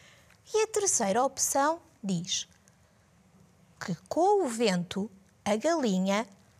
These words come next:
apanhou uma pinha. Qual é que vos parece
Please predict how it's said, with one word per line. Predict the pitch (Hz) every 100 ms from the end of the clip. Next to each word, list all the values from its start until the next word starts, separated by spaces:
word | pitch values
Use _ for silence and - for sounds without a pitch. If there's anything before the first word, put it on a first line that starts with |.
| _
apanhou | - 320 - 370 349 269 269 269 -
uma | 262 247 262
pinha. | 269 240 185 180 180 - - - -
Qual | - 370
é | 359 349
que |
vos | 311 285
parece | - 226 240 277 269 -